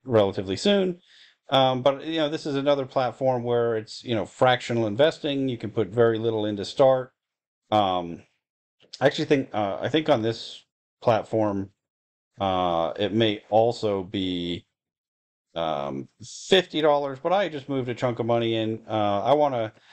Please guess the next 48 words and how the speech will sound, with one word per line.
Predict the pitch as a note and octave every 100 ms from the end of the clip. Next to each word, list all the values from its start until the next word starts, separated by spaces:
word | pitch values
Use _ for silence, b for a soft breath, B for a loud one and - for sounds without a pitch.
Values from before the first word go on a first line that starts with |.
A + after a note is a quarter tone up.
| B2+ -
this | F3
one | B3+ A3
I'm |
gonna | D#3+ C#3
do | C3+
a |
little | A#2+ B2
bit | A#2 A2+
different | B2 A#2+ A#2
than | A#2+
I'm | A#2
doing | A#2 A#2 A2+
on | A2+
Lofty. | A2 A2 - A2+ A2
I'm | - G#2+
not | A2 A#2
gonna | A2+
be | A2 A2
looking | G#2+ G#2+ G#2 G#2
at, | G2+ F#2+ -
uh, | G2+ F#2 F2+ E2+ D#2+ _ -
well, | C#3 D#3
you |
know | F3+
what, | F3 D#3+
before | D3 E3+ D#3+
that, | D#3+ D#3
uh, | C3 C3+ B2+ -
if | C3
you're | D3 C#3+
new | D3 E3
here, | D#3+ D#3 D#3 _ _ -
just | C3
so | D3
you | C3+
know, | C3 C3 - _ _ _ _ -
uh, | A#2 A2 G#2
Joe | G#2+ A2
Cacciapaglia. | G#2 G2 F3 F3 F3 D#3+ -
I've | G2+
been | G#2
investing | G2 G2+ G2 G2+
in | G2
real | G2 G2
estate | F#2 F#2+ F#2+
for | -
twenty | - G2+ F#2+
years. | A#2 C3+ B2+ B2